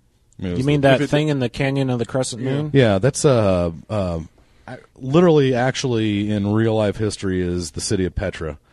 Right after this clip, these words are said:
Speaker 2: Right.
Speaker 1: And I don't, you know, I'm not gonna go into
Speaker 3: Well,
Speaker 1: the
Speaker 3: Um, we'll, we'll get to it, but, I mean, they were there to protect it, but they all got killed by the Nazis, but we're getting ahead of ourselves.
Speaker 1: Oh,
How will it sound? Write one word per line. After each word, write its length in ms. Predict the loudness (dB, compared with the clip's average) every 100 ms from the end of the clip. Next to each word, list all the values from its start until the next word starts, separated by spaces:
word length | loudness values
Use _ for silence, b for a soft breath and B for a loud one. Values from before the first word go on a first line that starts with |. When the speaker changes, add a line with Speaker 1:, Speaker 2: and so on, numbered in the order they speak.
| b
Speaker 2:
Right. 200 | -6 -4 -2
Speaker 1:
And 220 | 0 0
I 120 | 0
don't, 340 | 0 -2 -4 -6
you 100 | -6
know, 260 | -4 -4 -4
I'm 120 | -4
not 160 | -6
gonna 140 | -6 -6
go 260 | -4 -2
into 100 | 2
Speaker 3:
Well, 160 | 4 4
Speaker 1:
the 200 | 0 -8 -12 _ -8
Speaker 3:
Um, 220 | -6 -2
we'll, 240 | 2 4 6
we'll 180 | 4
get 220 | 2 -2 2
to 100 | 0
it, 80 | 2
but, 120 | -2
I 60 | -2
mean, 280 | -4 -6 -4
they 120 | -2
were 260 | 0 0 0
there 280 | -2 -2
to 120 | -4 -6
protect 500 | -8 -4 -4 -2 -2
it, 200 | -2 -2
but 240 | -4 -4
they 100 | -4
all 160 | -2 -4
got 220 | -6 -6
killed 200 | -6 -4
by 120 | -6
the 80 | -6
Nazis, 540 | -8 -8 -8 -12 -12 -8
but 180 | -8 -8 _ _
we're 140 | -6
getting 180 | -4 -4
ahead 180 | -4 -4
of 80 | -6
ourselves. 180 | -6 0
Speaker 1:
Oh, 380 | 2 2 2